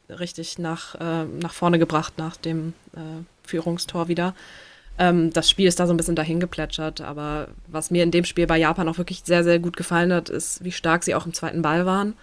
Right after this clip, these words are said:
Ähm, das habe ich so gegen Spanien nicht gesehen.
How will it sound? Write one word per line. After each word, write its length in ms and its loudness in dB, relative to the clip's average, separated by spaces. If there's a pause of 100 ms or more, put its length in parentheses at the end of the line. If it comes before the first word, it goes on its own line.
(460)
Ähm, 160 2
das 140 -2
habe 100 0
ich 60 -4
so 120 0
gegen 200 -2
Spanien 540 4
nicht 300 0
gesehen. 580 6